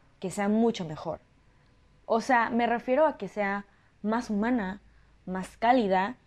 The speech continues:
y más sentimental. Porque nunca sabes si al siguiente día volverás a ver a las personas que viste hoy.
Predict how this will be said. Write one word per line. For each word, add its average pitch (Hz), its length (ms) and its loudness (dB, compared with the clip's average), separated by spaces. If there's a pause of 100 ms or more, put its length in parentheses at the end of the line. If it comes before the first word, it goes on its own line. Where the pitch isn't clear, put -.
(120)
y 214 100 -4
más 214 120 -2
sentimental. 202 680 -2 (480)
Porque 262 240 4
nunca 370 300 2
sabes 285 420 2
si - 140 0
al 208 100 2
siguiente 240 420 2
día 247 300 4
volverás 240 560 2
a 277 80 2
ver 254 100 4
a 254 60 2
las 220 160 -2
personas 208 440 -6
que 190 140 -2
viste 202 380 -4
hoy. 202 300 0